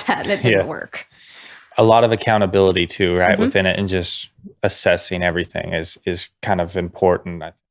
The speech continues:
Speaker 2: As far as, like, networking and professionals, like, y-, you know, you, you're well connected within the, so many aspects of the industry, right? It's not like
Speaker 1: Mm-hmm.
Speaker 2: we're just stuck to team roping or barrel racing.
Speaker 1: Mm-hmm.
Speaker 2: How important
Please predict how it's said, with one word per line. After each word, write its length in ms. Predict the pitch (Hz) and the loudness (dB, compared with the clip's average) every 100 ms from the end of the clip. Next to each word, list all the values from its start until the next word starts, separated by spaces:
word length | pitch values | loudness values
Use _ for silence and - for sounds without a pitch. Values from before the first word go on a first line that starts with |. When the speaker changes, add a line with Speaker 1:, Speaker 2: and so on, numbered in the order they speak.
| _ _ _ | _ _ _
Speaker 2:
As 140 | 131 - | -6 0
far 180 | 175 | 2
as, 100 | 202 | 4
like, 160 | 165 - | 2 0
networking 840 | 107 107 110 110 101 87 98 92 92 | 0 2 2 4 2 2 -2 -4 -4
and 280 | 98 92 87 | -4 -4 -6
professionals, 720 | - 92 - 101 95 107 95 | -10 -6 0 0 2 -2 0
like, 180 | 92 - - _ _ | 0 -2 -8 _ _
y-, 260 | 156 147 151 147 | -10 -6 -2 0
you 60 | |
know, 80 | 120 | 2
you, 320 | 113 113 110 - | 4 4 2 0
you're 180 | 127 123 | 2 2
well 440 | 117 113 127 131 | 4 4 6 6
connected 520 | 127 113 104 101 - 87 | 4 2 2 2 -2 -2
within 720 | 92 - 95 92 92 92 92 _ _ _ | -2 0 0 2 -2 -4 -8 _ _ _
the, 440 | - 98 92 - - _ _ _ _ _ | -2 0 2 -2 -8 _ _ _ _ _
so 260 | - - 143 | -2 2 4
many 160 | 117 | 4
aspects 460 | 98 104 - - - | 4 2 -2 -8 -8
of 60 | |
the 100 | 92 | -6
industry, 340 | 101 - - - | -6 -6 -6 0
right? 220 | 101 104 | 2 2
It's 140 | 98 | 0
not 140 | 104 101 | 0 2
like 120 | 98 | 2
Speaker 1:
Mm-hmm. 60 | 165 | 0
Speaker 2:
we're 60 | |
just 180 | 90 82 | -4 -2
stuck 260 | - - - | -2 -4 -4
to 120 | 107 | -12
team 340 | - - 95 92 | -8 -2 0 0
roping 340 | 90 - 107 | -2 -4 -8
or 40 | - | -4
barrel 280 | 107 - | -2 -2
racing. 340 | 50 - - - | -4 -6 -10 -8
Speaker 1:
Mm-hmm. 340 | 202 185 196 202 - - - | -6 -6 -6 -10 -16 -20 -2
Speaker 2:
How 120 | 160 | 0
important 460 | 196 226 208 123 | 2 2 2 0